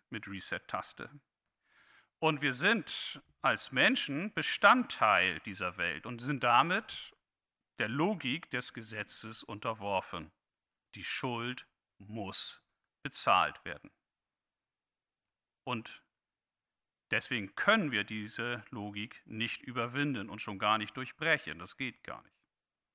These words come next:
Das kann nur Gott als Schöpfer der Welt.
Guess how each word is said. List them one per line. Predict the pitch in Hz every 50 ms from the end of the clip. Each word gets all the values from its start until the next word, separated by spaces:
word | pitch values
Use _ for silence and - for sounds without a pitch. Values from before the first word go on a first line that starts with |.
| _ _ _ _ _ _ _ _ _ _ _ _ _ _ _ _ _ _
Das | _ 123 - -
kann | - 139 139
nur | 139 143 147
Gott | 135 160 143 110 - - - - _ _ _ _ _ _ _ _ _ _ _ _ _ _ _ _ _ _ _ _ _ _ _ _ _ _ _
als | - 120 101 -
Schöpfer | - - 101 98 - - 127 123
der | 127 127 120 -
Welt. | 95 85 73 69 - -